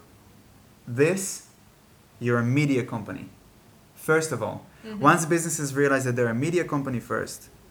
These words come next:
Speaker 1: then things would shift for them, you know. They will, they will be able to make, first of all, way more income, but they will be out there and people could find them. Because nowadays, if you're, if you're not out there,
Speaker 2: Mm.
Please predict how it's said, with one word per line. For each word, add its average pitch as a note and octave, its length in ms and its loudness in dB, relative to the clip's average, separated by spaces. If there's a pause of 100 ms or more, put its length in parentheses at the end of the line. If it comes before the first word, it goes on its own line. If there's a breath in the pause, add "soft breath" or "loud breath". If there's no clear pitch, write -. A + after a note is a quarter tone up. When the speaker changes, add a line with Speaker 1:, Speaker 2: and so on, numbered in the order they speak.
(240)
Speaker 1:
then C3+ 500 0 (1300)
things C3 280 -2
would A#2 140 -2
shift - 280 -4
for B2 140 -4
them, A2+ 300 -4 (320)
you B2 140 -4
know. A2 240 -4 (440)
They C3+ 100 6
will, A#2+ 240 2 (300)
they B2+ 120 2
will B2+ 140 4
be B2 120 2
able B2 140 2
to B2 120 -8
make, A2+ 220 -4 (100)
first B2 240 -4
of A2+ 60 -4
all, A2+ 120 -8 (240)
way B2+ 140 2
more A#2 180 0
income, C#3 380 -4
but A2 100 -2
they A#2+ 60 0
will A#2 100 0
be B2 360 -2
out A2+ 240 2
there A2 120 0
and G#2+ 120 -6
people A#2 260 -8
could - 180 -14
find A2 260 -6
them. A2 80 -8
Because A2 280 -6 (460 loud breath)
nowadays, E3+ 380 6
if C#3+ 160 -2
you're, B2+ 100 0 (140)
if B2 140 -10
you're B2 60 -2
not B2+ 180 0
out C3 200 0
there, F3 300 -2 (400)
Speaker 2:
Mm. A3 140 -12